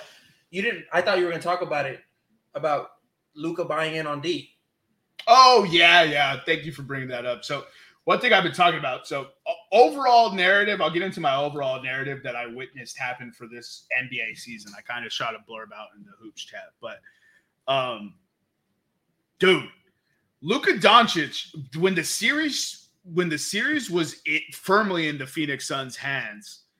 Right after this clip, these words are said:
Speaker 2: Chris Paul was waving up whoever Luka Doncic was guarding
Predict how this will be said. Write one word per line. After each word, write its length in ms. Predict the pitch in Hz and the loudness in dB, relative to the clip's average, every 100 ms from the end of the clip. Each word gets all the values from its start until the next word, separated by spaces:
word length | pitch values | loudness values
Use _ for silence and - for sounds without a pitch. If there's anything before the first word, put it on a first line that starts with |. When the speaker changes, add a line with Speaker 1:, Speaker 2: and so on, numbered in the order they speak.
| _ _ _ _ _ _ _ 139 | _ _ _ _ _ _ _ _
Speaker 2:
Chris 320 | - 208 277 | 0 2 2
Paul 600 | - 220 220 190 170 165 - | -2 4 6 6 2 -2 -6
was 400 | 151 151 135 _ _ _ _ 170 | -4 -4 -8 _ _ _ _ -14
waving 480 | 143 170 214 214 202 | -2 2 2 2 0
up 200 | 170 139 | 0 0
whoever 400 | 170 170 175 160 | 0 2 2 0
Luka 340 | 160 165 170 | -2 -2 -4
Doncic 580 | 139 151 165 214 196 - | -4 -4 -4 -8 -10 -14
was 140 | 135 | -14
guarding 440 | - 147 180 247 | -6 0 0 0